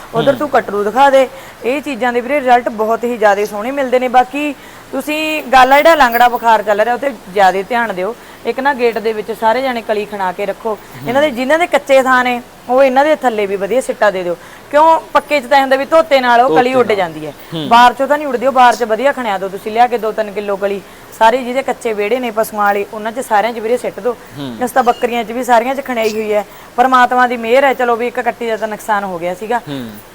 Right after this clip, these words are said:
Speaker 1: ਤੇ ਉਹ ਵੀ ਦਿੱਕਤ ਹੁਣ ਸਾਨੂੰ ਪਤਾ ਲੱਗੀ ਵੀ ਕੀ ਆ ਗਈ, ਵਿੱਚੋਂ ਕੁਛ ਤੁਹਾਨੂੰ ਉਹ ਪ੍ਰੋਬਲਮ ਹੋ ਗਈ,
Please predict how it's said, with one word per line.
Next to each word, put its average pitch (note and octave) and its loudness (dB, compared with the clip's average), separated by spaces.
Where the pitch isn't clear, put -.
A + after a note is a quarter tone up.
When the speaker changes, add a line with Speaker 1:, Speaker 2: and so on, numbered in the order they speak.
Speaker 1:
ਤੇ D4+ 2
ਉਹ D#4 6
ਵੀ F#4 4
ਦਿੱਕਤ D4+ -2
ਹੁਣ C#4+ 2
ਸਾਨੂੰ C#4 0
ਪਤਾ C#4 4
ਲੱਗੀ C4 0
ਵੀ C4 -6
ਕੀ B3+ -6
ਆ B3 6
ਗਈ, A#3 -4
ਵਿੱਚੋਂ C4 0
ਕੁਛ C4 2
ਤੁਹਾਨੂੰ D4 2
ਉਹ D#4 4
ਪ੍ਰੋਬਲਮ D4 2
ਹੋ B3+ -2
ਗਈ, A#3+ -8